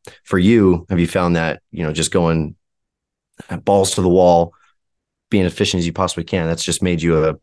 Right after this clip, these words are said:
you know, better, more successful hunter rather than kind of enjoying it in a way, you know, that you, you,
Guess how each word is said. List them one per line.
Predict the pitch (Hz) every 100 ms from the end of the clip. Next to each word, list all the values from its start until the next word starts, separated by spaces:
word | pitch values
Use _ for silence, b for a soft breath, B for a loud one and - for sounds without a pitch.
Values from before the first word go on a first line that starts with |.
| _ _
you | -
know, | 82
better, | 76 82 82
more | 85
successful | 82 - - 85 -
hunter | 80 95 101 _ _ _ _ _
rather | 90 82
than | 78 80 76 - _ _
kind | 92
of | 80
enjoying | 82 82 87 90
it | 95 _ _ -
in | 98
a |
way, | 92 90 95 -
you | 98
know, | 90
that | 87
you, | 95
you, | 85